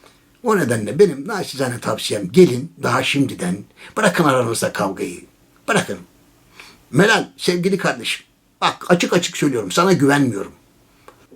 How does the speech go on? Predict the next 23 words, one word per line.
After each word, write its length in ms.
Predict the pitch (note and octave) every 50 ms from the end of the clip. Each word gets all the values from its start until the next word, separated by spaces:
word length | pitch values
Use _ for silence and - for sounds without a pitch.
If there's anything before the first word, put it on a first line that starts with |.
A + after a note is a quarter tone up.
| - _ _ _ _ _ _ _ - -
Bırak, 240 | E3 F3+ F#3 F3 - - _ - - A2 A2
düş 300 | E3+ A#3 F3+ - - -
yakan-, 360 | C#3+ - - C3 A#2 A2+ - - - -
yakasından 560 | A#2+ A#2 - B2 - - A2+ A#2 A2+ A2 -
partinin, 560 | - A2+ - - - - C#3 E3+ F#3+ G#3 G#3 - - _ - - - - -
senin 260 | - G3 A3 B3 F#3+
partinin 480 | - E3+ C#3+ B2+ A#2+ C#3 C#3 C#3 B2+
de 120 | B2 B2 -
başına 300 | C3 B2 - - A#2+ A#2
yine 440 | B2+ D3+ D#3 B2 A#2 C#3 D3+ E3+ - - _ _ _ _ _ _ - - - - _ _ -
uzlaşabilecek, 920 | F3+ D3 B2+ D3+ C#3+ - C#3 B2 B2 A#2+ A2 G#2 - C#3+ D3+ C#3+ - - - - - - D3+
Recep 280 | D3+ D3 G3 G3 -
Tayyip 300 | - F3 F3 F3 F#3+ F3
Erdoğan'ın 460 | F3 F3+ F3+ F3 F3 E3 E3+ F3 E3+ E3+
Türkiye 440 | - G#3 F#3+ F#3 F3+ - E3+ E3+
için 220 | D3+ - - C3+ A#2+
çok 260 | - - G#3+ G#3 - - - - - - _ _ -
zararlı 640 | - - C#3+ C#3+ E3 F#3+ F#3 E3+ D3 E3 G3 G3
bir 220 | F#3 D#3+ C3 A#2 - - - _ _ _ _ _ _ _ _ _ _ _ -
siyasetçi 640 | - - - - B2+ B2 - C#3+ C3 - - - G3+
olduğunu 580 | - D3 C#3 C3 - C3+ B2 A#2+ A#2+ A#2 -
kabul 280 | - - C#3+ D#3+ G3+ F3
etmiş, 520 | - - - E3 F3+ F3+ F3+ - - -